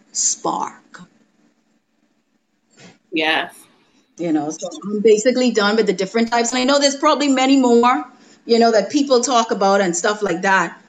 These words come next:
Speaker 1: But, you know, these are just a few of mine, <laughs> you know, that I know
Speaker 2: Right.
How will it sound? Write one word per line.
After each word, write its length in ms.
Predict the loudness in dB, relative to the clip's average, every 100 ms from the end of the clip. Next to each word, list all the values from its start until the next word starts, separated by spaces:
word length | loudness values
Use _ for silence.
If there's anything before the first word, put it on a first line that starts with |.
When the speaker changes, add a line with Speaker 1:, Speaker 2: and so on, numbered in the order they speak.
| _ -16
Speaker 1:
But, 460 | -2 2 4 2 -2 -16 _ _ -4
you 140 | 0
know, 540 | 2 2 2 2 -2 0
these 260 | 4 4
are 60 | 4
just 300 | 2 0 -2 -6 -6
a 80 | -8
few 360 | -2 2 4
of 120 | 2
mine, 520 | 2 2 2 0 -6 -14 -20 _
<laughs> 140 | -2
you 300 | -2 2 2
know, 260 | 4 4 2
that 140 | 0
I 120 | 0
know 300 | 0 0 0 2
Speaker 2:
Right. 320 | 2 0